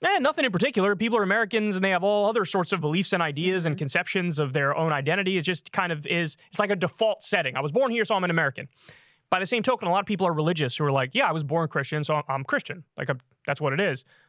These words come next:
Speaker 1: But there's nothing else that's sort of entailed in that. They just sort of, it's like a vague descriptor
Speaker 2: Mm-hmm.
Speaker 1: that's just dry,
Speaker 2: Sort of
Speaker 1: like,
Speaker 2: cultural more than, like,
Speaker 1: Yeah.
Speaker 2: ascribing to any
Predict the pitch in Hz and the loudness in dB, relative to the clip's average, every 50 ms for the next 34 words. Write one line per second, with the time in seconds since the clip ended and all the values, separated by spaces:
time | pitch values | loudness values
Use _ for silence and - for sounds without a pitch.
0 | _ _ 190 180 208 196 160 208 220 220 - 202 180 175 190 180 - 185 156 - | _ _ 0 2 2 2 4 2 2 2 0 0 0 0 0 0 -2 -4 -2 0
1 | 196 180 170 156 147 135 151 143 151 165 196 208 214 226 233 233 - 165 139 156 | 0 0 2 0 0 0 0 0 0 0 0 -2 0 -2 -2 -2 -4 -4 -4 -4
2 | 151 - 185 165 151 - 160 147 - 175 160 175 151 135 156 156 165 165 151 143 | -2 0 0 0 0 0 -2 0 -2 -2 -2 -2 -2 -2 -2 -2 -2 -2 -4 -4
3 | 147 - - 165 156 - - 202 220 214 - - - - 214 208 202 208 156 180 | -6 -4 -4 -6 -4 -2 -2 -2 -2 -2 -6 -14 -10 -8 -8 -2 -2 -2 -2 -2
4 | - - - 175 165 151 - - _ _ _ - 139 - 151 151 139 147 170 180 | -8 -6 -4 -2 -2 -2 -6 -12 _ _ _ -10 -4 -2 0 2 2 4 2 2
5 | 190 196 175 151 143 139 135 - - 180 165 - 175 165 160 156 165 170 156 156 | 0 0 0 0 0 0 -2 -4 -4 -6 -4 -4 -4 -4 -4 -4 -6 -6 -8 -10
6 | 156 - 151 151 151 151 151 151 151 156 339 311 202 147 123 117 - - - - | -10 -10 -12 -12 -10 -10 -10 -10 -4 -2 0 2 2 2 0 -2 -4 -6 -4 -2
7 | 180 165 160 160 156 151 151 147 143 143 143 147 | -2 -2 -2 -4 -6 -6 -6 -6 -6 -8 -8 -10